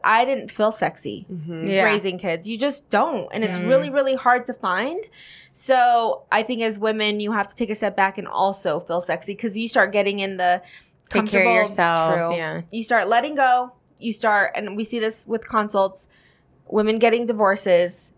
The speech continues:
Speaker 1: and they're trying to get their sexy back,
Speaker 2: Mm-hmm.
Speaker 1: which I love and I'm supportive of. But it's like, where did you lose it?
Speaker 3: Yeah. Mm.
Speaker 1: What age did you feel like you lost that? And I see the tears and I see the crying. And so,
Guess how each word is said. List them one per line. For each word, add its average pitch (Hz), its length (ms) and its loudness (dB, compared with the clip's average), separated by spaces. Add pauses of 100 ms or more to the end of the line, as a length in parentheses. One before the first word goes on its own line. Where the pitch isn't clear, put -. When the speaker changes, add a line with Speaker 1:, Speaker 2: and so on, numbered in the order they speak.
(160)
Speaker 1:
and 190 320 4
they're 190 120 0
trying 190 340 -2
to 190 80 -2
get 185 220 -6
their 185 100 -6
sexy 180 400 -4
back, 170 220 0
Speaker 2:
Mm-hmm. 175 120 -4
Speaker 1:
which 214 160 2
I 233 120 6
love 190 420 4
and 196 100 -4
I'm 180 140 0
supportive 185 480 -2
of. 165 200 0 (100)
But 202 140 2
it's 196 160 -4
like, 185 200 2
where 196 240 -2
did 214 180 -2
you 226 140 -6
lose 185 300 -6
it? - 200 -6 (100)
Speaker 3:
Yeah. 202 200 0
Mm. 196 260 2
Speaker 1:
What 269 300 4
age 247 340 2
did 254 160 -8
you 247 140 -10
feel 226 260 -4
like 214 220 -2
you 214 140 -10
lost 180 380 -2
that? - 280 0
And 202 380 -4 (320)
I 180 180 2
see 208 240 -8
the 175 140 -8
tears 269 560 0
and 190 80 -6
I 180 80 -4
see 208 160 -8
the 190 100 -6
crying. 220 560 0
And 208 180 -6
so, 202 420 2